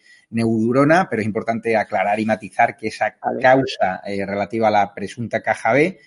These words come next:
Speaker 1: eso quedó archivado, ya sabemos de quién depende la Fiscalía, de quién cada día depende más este Poder Judicial, que está recibiendo muchas presiones por parte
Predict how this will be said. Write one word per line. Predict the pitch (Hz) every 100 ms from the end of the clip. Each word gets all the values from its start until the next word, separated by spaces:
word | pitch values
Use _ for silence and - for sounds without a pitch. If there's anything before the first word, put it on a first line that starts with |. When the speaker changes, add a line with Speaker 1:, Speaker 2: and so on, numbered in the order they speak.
| _ _ _ _
Speaker 1:
eso | - 113 - 113
quedó | - 110 113
archivado, | 110 120 113 147 180
ya | 117
sabemos | - 107 101
de | 98
quién | 92 104
depende | 98 101 101
la | 95
Fiscalía, | 95 - 117 170 92
de | 90 92
quién | 110 104 95 95 _ _ _
cada | 98 92
día | 95 107 101 90
depende | 90 - 98 98
más | 101 95 -
este | 82 95 - 101 95 92
Poder | 98 95
Judicial, | 98 98 98 147 170
que | -
está | - 101
recibiendo | 92 98 95
muchas | 92 98
presiones | 104 101 92
por | 95 -
parte | 98 - 98